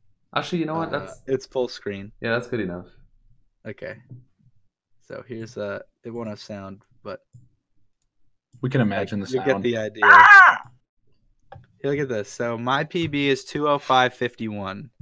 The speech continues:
Speaker 2: Like, stuff like this is so fun about speedrunning. Like, the most pumped up stuff. I, I was like, fr-, look, like, I'm watching this live.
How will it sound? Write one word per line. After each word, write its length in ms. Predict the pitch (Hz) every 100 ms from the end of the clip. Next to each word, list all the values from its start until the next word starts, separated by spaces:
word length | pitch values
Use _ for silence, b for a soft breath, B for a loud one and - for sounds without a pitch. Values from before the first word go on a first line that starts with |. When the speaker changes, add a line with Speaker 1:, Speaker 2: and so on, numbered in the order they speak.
| b b b
Speaker 2:
Like, 140 | 127 -
stuff 300 | - 170 208
like 180 | 190
this 240 | - 170 -
is 100 | 135
so 280 | - 143 151
fun 260 | - 135
about 260 | 123 117 -
speedrunning. 480 | 113 104 101 98 104 _ _ _ -
Like, 140 | 117
the 80 | 127
most 340 | 131 139 - - _
pumped 300 | - 135 143
up 180 | 143 135
stuff. 440 | - - 113 95 - 120 -
I, 160 | - 117
I 120 | 123
was 160 | 127
like, 160 | 139 131 - -
fr-, 100 | -
look, 180 | 156 196 -
like, 180 | 180 B -
I'm 220 | 185 226
watching 480 | 165 151 202 - 196
this 200 | 143 -
live. 360 | 123 117 95